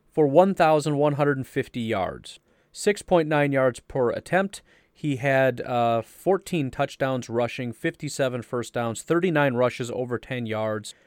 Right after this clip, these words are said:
four point six seven yards per carry after contact.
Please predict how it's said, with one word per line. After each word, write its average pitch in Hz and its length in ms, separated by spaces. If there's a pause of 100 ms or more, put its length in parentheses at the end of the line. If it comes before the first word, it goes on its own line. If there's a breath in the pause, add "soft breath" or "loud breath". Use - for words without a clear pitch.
(100)
four 185 260
point 170 300
six - 240
seven 139 260
yards 131 360 (240)
per 143 220
carry 139 420
after 131 360
contact. 135 760